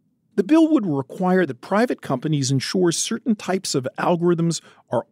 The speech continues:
audited for bias. Unfortunately, it doesn't require that the results of the audit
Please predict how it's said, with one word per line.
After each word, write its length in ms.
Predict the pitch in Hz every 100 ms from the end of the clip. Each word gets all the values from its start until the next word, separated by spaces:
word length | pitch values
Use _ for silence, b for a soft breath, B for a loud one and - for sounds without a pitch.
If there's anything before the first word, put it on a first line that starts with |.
| -
audited 560 | 143 170 160 156 143 135
for 220 | 147 123
bias. 800 | 110 - 120 113 - - - - _ _ _ _ _ _ _
Unfortunately, 1040 | 214 226 - 320 330 - 160 - 95 127 - _ -
it 240 | 156 131
doesn't 420 | 170 233 254 208
require 580 | 202 107 - 110 110 123
that 160 | 127 135
the 80 | 160
results 720 | 147 127 123 170 208 - 131
of 140 | 104
the 100 | 107
audit 320 | 95 104 107